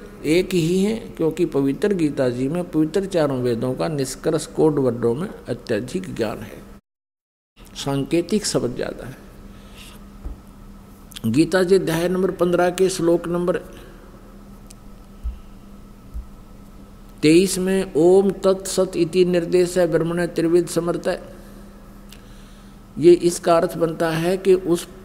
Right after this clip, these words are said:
परम अक्षर ब्रह्म की साधना करने से ही पूर्ण मोक्ष होगा और उसकी साधना इस तीन मंत्र के जाप से है। ओम तो स्पष्ट है और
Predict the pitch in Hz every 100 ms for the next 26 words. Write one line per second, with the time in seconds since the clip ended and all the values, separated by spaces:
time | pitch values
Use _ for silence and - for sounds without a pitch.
0 | - 170 208 208 190 - 165 160 156 151
1 | 156 151 143 139 135 139 123 131 127 120
2 | - 160 - - - - - - - -
3 | - - - - - - - 147 208 -
4 | 175 165 151 147 143 - 131 127 180 202
5 | 156 165 170 - 135 135 117 110 143 -
6 | - 180 185 143 120 110 110 98 139 120
7 | 101 - - 71 - - - - - -
8 | - - - - - - - - - -
9 | - - - - - - - 131 151 170
10 | 196 190 180 202 190 - - - - -
11 | - - - - - - - - - -
12 | - 135 139